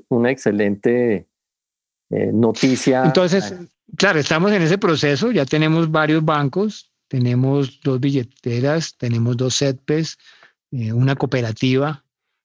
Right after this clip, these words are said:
Speaker 2: porque también es algo que, que, que hemos hecho a través del tiempo. Dejamos de trabajar exclusivamente con bancos, hoy trabajamos con otro tipo de entidades, y puntualmente en Transfilla tenemos bancos,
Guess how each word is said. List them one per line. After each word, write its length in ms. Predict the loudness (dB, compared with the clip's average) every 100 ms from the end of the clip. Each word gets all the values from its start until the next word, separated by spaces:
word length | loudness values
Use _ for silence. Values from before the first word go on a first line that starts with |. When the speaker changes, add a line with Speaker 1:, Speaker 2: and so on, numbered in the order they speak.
| _
Speaker 2:
porque 240 | -8 -4 0
también 320 | 2 2 2
es 140 | 2
algo 260 | 0 0 -2
que, 280 | 0 -2 -2
que, 220 | -6 -6
que 80 | -4
hemos 240 | -2 -2 0
hecho 260 | -2 -2
a 80 | -4
través 280 | -4 -6 -4
del 200 | -6 -2
tiempo. 460 | 0 0 -2 -8 -20 -18 -10
Dejamos 340 | -4 0 0
de 80 | 0
trabajar 300 | -2 -2 -2
exclusivamente 840 | -2 -4 -2 -2 0 0 0 -2
con 240 | -4 -4
bancos, 640 | -4 -4 -6 -4 -8 -8 -18 _
hoy 260 | -12 -6 -4
trabajamos 540 | -2 -2 0 -2 -2 -4
con 240 | -6 -6
otro 240 | -6 -6
tipo 260 | -4 -4 -2
de 60 | -2
entidades, 680 | -2 -6 -6 -6 -6 -8 -18 _ -20 -20 -12 0
y 160 | 0
puntualmente 560 | 2 2 2 2 2 2
en 80 | 2
Transfilla 420 | 0 0 -2 -4
tenemos 400 | -4 -2 -2 0
bancos, 580 | 0 0 0 -2 -4